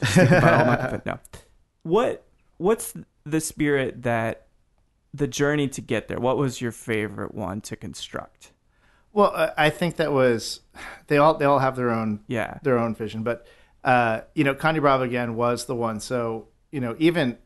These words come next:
Speaker 2: even during that time,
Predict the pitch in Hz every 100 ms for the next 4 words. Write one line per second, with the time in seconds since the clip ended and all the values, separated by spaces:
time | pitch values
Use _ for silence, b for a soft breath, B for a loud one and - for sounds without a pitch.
0 | _ _ _ _ _ - 175 202 123 -
1 | - 139 131 127 120 107 - _ _ 123
2 | 135 - - 123 113 107 104